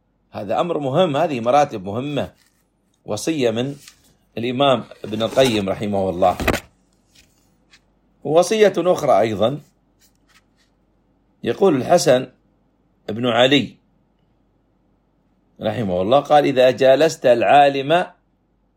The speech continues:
فكن على أن تسمع أحرص منك على أن تقول." ذكر هذا الأثر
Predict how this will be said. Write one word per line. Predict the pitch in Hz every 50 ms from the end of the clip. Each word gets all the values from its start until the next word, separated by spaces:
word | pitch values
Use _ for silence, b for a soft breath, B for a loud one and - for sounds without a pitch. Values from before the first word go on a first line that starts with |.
| _ _ _ _ _ _
فكن | - 147 147 - 151 139
على | 127 113 127 131 131 135 113 127
أن | 123 107
تسمع | - 156 170 160 - 147 143 147 139 131 160 185 196 202 - - _ _ _ _ _ _ _ -
أحرص | 156 156 - 151 147 131 131 127 -
منك | 120 110 135 160 165 160 - -
على | 151 139 139 147 143 139 117
أن | 120 120 107
تقول." | - 117 95 - 104 98 87 - - _ _ _ _ _ _ _ _ _ _ _ _ _ _ _ _ _ _ _ _ _ _ _ _ _ _ _ _ _ _ _ _ _ _ _ _ _ _ _ _ _ _ -
ذكر | - 151 - - 113 98
هذا | 101 113 113 104 107
الأثر | 101 - 139 143 143 147 156 135 135 -